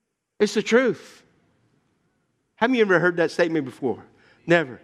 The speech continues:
okay? Jesus wants, come here. Thank you. If you've been around here long enough, you know, Pastor, I saw Scott. I've heard that a million times.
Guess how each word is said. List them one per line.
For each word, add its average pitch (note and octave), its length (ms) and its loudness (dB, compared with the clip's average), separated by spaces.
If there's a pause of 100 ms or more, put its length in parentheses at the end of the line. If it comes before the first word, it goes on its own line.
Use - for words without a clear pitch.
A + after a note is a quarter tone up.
okay? D3 200 -10 (320)
Jesus C4+ 640 2
wants, A3 220 0 (840)
come C3+ 180 -6
here. E2+ 100 -14 (480)
Thank E3+ 240 0
you. C3+ 200 -2 (640)
If - 60 -16
you've D#3+ 120 0
been D#3 100 4
around D3 220 2
here C#3+ 100 0
long C#3 200 2
enough, A#2+ 200 -2
you C#3 60 -2
know, A#2 180 0
Pastor, B2+ 420 -4
I B2 60 0
saw A#2+ 180 -4
Scott. G#2 280 -4
I've G#2+ 120 -2
heard G#2+ 180 -4
that G2 260 -8
a G2 80 -10
million G#2+ 300 -4
times. G#2+ 280 -6